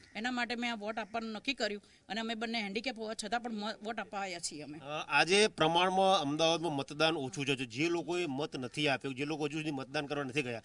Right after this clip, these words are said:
Speaker 1: એ લોકો
Speaker 2: એમને શું મેસેજ આપશો?
Speaker 1: એમને મેસેજ આપવો જોઈએ કે થોડો પણ ટાઈમ કાઢીને આપણે, આપણે વોટ આપવો જ જોઈએ. ફરજિયાત એ કિંમતી વોટ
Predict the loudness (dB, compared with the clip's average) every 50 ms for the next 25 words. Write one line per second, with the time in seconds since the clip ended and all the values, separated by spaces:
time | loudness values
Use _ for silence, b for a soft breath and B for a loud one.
0 | -10 -14 -10 -2 0 2 2 4 4 4 4 4 4 4 4 2 2 0 0 -6
1 | -10 -14 -16 _ _ _ _ -6 -4 -2 0 0 2 2 2 2 0 2 2 2
2 | 0 0 -2 -2 -2 0 -2 0 -2 -2 -4 -6 -10 -4 -4 -2 0 0 0 0
3 | -2 0 0 0 0 0 -2 0 0 0 2 2 2 4 2 2 0 0 0 -2
4 | -2 -2 -4 B B B B B _ -8 -4 -2 -2 -2 0 -2 0 0 0 -2
5 | -4 -4 -4 -4 -2 0 0 2 2 0 0 0 -2 -2 -2 -2 -2 -2 0 2
6 | 2 2 0 -4 -8 -8 -6 -6 -4 -4 -4 -2 0 -2 -2 -2